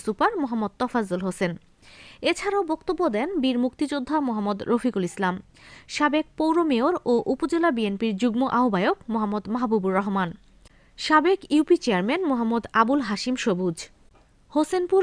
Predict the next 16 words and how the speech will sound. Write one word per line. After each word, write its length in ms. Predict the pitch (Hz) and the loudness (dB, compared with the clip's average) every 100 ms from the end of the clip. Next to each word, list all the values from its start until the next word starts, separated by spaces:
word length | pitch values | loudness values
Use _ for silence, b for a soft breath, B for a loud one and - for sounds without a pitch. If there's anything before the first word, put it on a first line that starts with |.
| 359 | 2
পৌর 160 | 277 247 220 | 2 2 0
বিএনপির 380 | 247 240 262 - | 0 -2 -2 -4
সাধারণ 340 | 285 247 233 196 | -4 -2 -2 -2
সম্পাদক 420 | 214 196 214 294 403 254 | -4 -4 -2 -2 -2 -2
মোহাম্মদ 320 | 240 226 214 - 247 | 0 0 -2 -2 0
মানসুরুল 460 | 254 - 269 202 196 | 0 0 -2 -2 -2
হক 160 | 285 247 | -2 0
রবিন, 280 | 190 190 170 196 - _ _ _ _ _ - | 0 0 -4 -6 -16 _ _ _ _ _ -2
অধ্যাপক 540 | 294 247 349 349 370 359 - | 0 2 0 4 4 2 0
এবিএম 400 | 262 233 262 254 240 | 0 2 2 0 -2
সিদ্দিক 340 | 302 247 330 311 320 | -4 -2 -2 -2 -2
চঞ্চল 320 | 311 320 339 - | -2 0 -2 0
সহ 140 | 196 233 392 285 | -2 0 2 2
বিভিন্ন 280 | 277 294 294 277 | 0 0 0 0
রাজনৈতিক 460 | 262 277 294 339 | 0 -2 0 0
ও 20 | - | 0